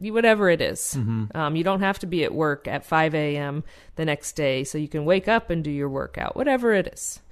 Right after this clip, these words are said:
Speaker 1: Um, it's easier to get back on track,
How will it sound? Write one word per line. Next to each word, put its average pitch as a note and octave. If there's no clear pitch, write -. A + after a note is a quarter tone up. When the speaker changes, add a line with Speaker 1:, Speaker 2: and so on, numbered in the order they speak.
Speaker 1:
Um, D#3+
it's -
easier A3+
to G3+
get F3+
back E3+
on D3
track, -